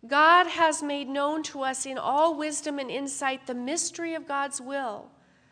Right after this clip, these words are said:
according to the purpose set forth in Christ as a plan for the fullness of time,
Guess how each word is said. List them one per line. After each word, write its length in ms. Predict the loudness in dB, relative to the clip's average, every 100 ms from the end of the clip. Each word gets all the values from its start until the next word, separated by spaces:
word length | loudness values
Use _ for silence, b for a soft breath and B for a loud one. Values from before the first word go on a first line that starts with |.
| b b -6
according 600 | -6 -4 2 2 2 -4
to 120 | -6
the 100 | -8
purpose 420 | -4 -4 -4 -6
set 320 | -6 -6 -10
forth 320 | -6 -4 -4 -8
in 120 | -12
Christ 720 | -8 -4 -4 -6 -10 -12 -16 B B B B
as 180 | -2 -2
a 60 |
plan 540 | -6 -6 -2 0 0 -4
for 180 | -10
the 100 | -10
fullness 720 | -10 -6 0 0 0 -4 -6 -8
of 140 | -12
time, 600 | -14 -10 -8 -10 -12 -20